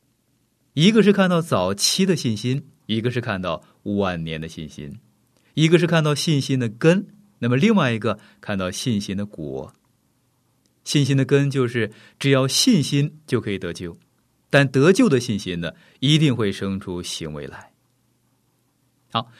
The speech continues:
加拉太书三章九节，保罗说，“可见那以信为本的人和有信心的亚伯拉罕一同得福。”那么有信心呢，就是指相信并顺服神。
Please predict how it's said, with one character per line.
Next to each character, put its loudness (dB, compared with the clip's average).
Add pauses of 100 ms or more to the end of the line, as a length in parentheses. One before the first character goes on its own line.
(340)
加 4
拉 4
太 0
书 0
三 -2
章 0
九 -4
节， -6 (260)
保 -6
罗 -6
说 -8 (580)
，“可 -6
见 -4 (180)
那 0
以 0
信 2
为 0
本 -4
的 -8
人 -6 (180)
和 0
有 2
信 2
心 0
的 0
亚 0
伯 -8
拉 -4
罕 -8 (160)
一 0
同 -10
得 -12
福。” -20 (1200)
那 2
么 4
有 4
信 2
心 -2
呢， -6 (240)
就 -4
是 -6
指 -6 (140)
相 2
信 -4
并 -6
顺 -8
服 -12
神。 -10